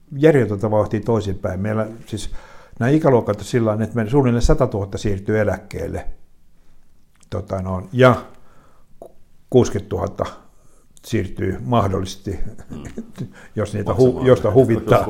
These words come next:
Speaker 2: <laughs>
Speaker 1: työelämää.
Speaker 2: Niin, niin.
Speaker 1: Mut siis, ja, tota, no, sitten tämän sada-, sada-, sadantuhannen, tota, no, periaatteessa maksamat verot putoaa neljälläkymmenellä prosentilla. Eli se
Speaker 2: Niin, eläkkeessä
Speaker 1: me
Speaker 2: maksetaan edelleen veroja, mutta koska eläke ei
Speaker 1: Joo,
Speaker 2: taso
Speaker 1: eläke
Speaker 2: ei
Speaker 1: on
Speaker 2: ole
Speaker 1: ma-,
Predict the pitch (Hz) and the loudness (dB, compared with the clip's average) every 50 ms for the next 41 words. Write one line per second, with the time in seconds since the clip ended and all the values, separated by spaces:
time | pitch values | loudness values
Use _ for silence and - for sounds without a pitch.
0 | - - - - - - - 127 120 117 113 113 113 123 131 135 151 165 160 151 | -6 -10 -12 -14 -6 0 6 6 8 8 8 6 6 6 6 6 6 4 4 4
1 | 147 - - - - 98 95 92 87 - - - 127 127 117 - 123 - - - | 2 -2 -6 -12 -16 -16 -16 -16 -16 -16 -8 -4 -2 -2 0 0 -2 -2 -2 2
2 | 120 120 117 117 123 120 120 - 123 117 117 123 120 117 - - - - - - | 2 2 2 4 2 0 0 2 2 2 4 2 2 2 2 2 0 0 -4 -4
3 | - - 131 120 120 151 175 170 147 - 131 131 - 180 190 180 143 127 - 123 | 0 0 0 2 4 4 4 4 4 2 2 2 4 4 6 6 4 2 0 -2
4 | - 165 175 180 160 139 120 - 127 104 110 104 104 107 104 101 - 110 98 - | 0 2 4 4 4 2 2 2 0 2 0 0 -2 -2 -4 -2 -2 -2 -2 -2
5 | - 104 104 107 104 104 143 139 135 123 104 95 - 104 98 107 107 - - - | -2 -2 -2 -4 -2 0 2 4 4 4 2 0 -2 -6 -6 -4 -4 -6 -6 -10
6 | - - - - - - - - 127 123 - - 104 113 110 - - 160 147 123 | -16 -20 -20 -20 -20 -10 -4 -2 -2 -2 -2 -4 -4 -4 -2 2 4 4 4 4
7 | 104 92 - - - - - - - - - - - 131 - 110 107 113 123 123 | 2 -2 -4 -4 -4 -4 -4 -6 -8 -10 -4 0 0 2 2 2 2 2 2 2
8 | 113 107 95 98 95 98 95 95 95 98 98 98 - 104 92 90 85 78 - - | 2 2 0 0 -2 -2 -2 -2 -2 -2 -2 -2 -2 -4 -4 -6 -8 -10 -12 -14
9 | 76 78 - - - - - - - - - - - - 110 107 98 98 98 95 | -14 -16 -16 -18 -20 -20 -20 -20 -20 -20 -20 -20 -20 -14 -10 -6 -4 -2 -2 -4
10 | 95 98 98 - - - - - - - - - - - - - - - - - | -6 -8 -14 -20 -20 -20 -20 -20 -20 -20 -20 -20 -20 -20 -20 -20 -20 -20 -20 -16
11 | - - - - - - - 87 85 92 104 - - - 147 151 92 92 90 - | -12 -12 -4 0 4 4 4 4 2 0 -2 -2 -2 -2 -2 -2 -4 -6 -6 -6
12 | - 92 92 92 92 92 90 92 95 90 90 85 82 82 82 - - 85 - - | -6 -4 -2 -2 -2 -2 -2 -2 -2 0 0 -2 -2 -4 -6 -8 -10 -10 -10 -12
13 | - - - 87 85 87 82 82 - 90 - - 139 123 113 135 143 143 135 123 | -12 -8 -8 -6 -4 -6 -6 -6 -6 -4 0 2 4 4 4 4 4 4 4 4
14 | 127 131 131 135 135 135 127 120 | 4 2 2 4 2 2 2 2